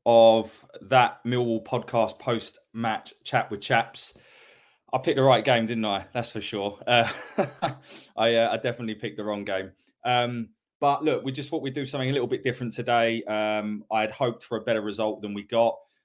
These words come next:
but, um, we'll see how we go. Don't really know how this is all gonna work, but hopefully, um, we can add some talking points for sure. I can see all your comments as well, so please do put your comments in the chat.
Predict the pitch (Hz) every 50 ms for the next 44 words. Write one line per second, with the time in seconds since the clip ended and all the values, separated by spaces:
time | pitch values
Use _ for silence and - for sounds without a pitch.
0 | _ _ - 113 110 110 - 110 110 107 107 107 107 107 107 107 120 120 - -
1 | 156 143 135 127 123 123 139 120 98 92 - _ - 151 131 98 113 107 107 107
2 | 110 104 104 104 104 104 - - 98 107 104 98 104 101 104 117 127 123 123 104
3 | - - _ - 98 - - 113 107 - - 107 104 107 104 104 101 98 _ _
4 | _ _ _ _ _ _ - 101 104 101 101 104 104 113 113 - - 110 101 -
5 | 113 104 98 - - - - 110 101 - - 123 113 - 113 104 101 - 110 104
6 | - - - - - - 117 110 107 107 - - 104 - - 117 107 - - 156
7 | 147 131 127 127 - - 160 156 156 151 - - 131 117 117 156 160 156 147 135
8 | - 135 131 - 147 147 135 123 131 131 127 - - - 107 - - 135 127 120
9 | - - 117 117 110 - - - 147 139 135 - -